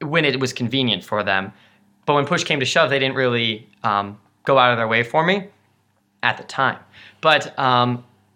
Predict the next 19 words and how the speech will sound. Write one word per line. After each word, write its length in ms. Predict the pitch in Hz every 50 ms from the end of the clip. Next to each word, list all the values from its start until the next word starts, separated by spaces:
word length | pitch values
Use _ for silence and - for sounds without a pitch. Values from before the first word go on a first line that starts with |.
| _ _ _
I 180 | 131 139 139
learned 280 | 135 135 147 156 156 151
that 80 | 147 143
they 80 | 147
were 120 | 143 143 131
going 400 | 143 139 131 131 131 127 139 131
to 80 | -
Panda 200 | - 135 131 135
Express, 380 | 143 143 - - 120 123 120 -
and 80 | 123 -
I 180 | - 117 120 123
wanted 280 | 123 117 117 117 113 107
to 60 | 117
go 260 | 117 120 110 107 104
out 220 | 104 98 95 - -
with 140 | 110 101 -
them 200 | - 101 95 95
for 120 | - -
lunch 320 | 139 - - - - -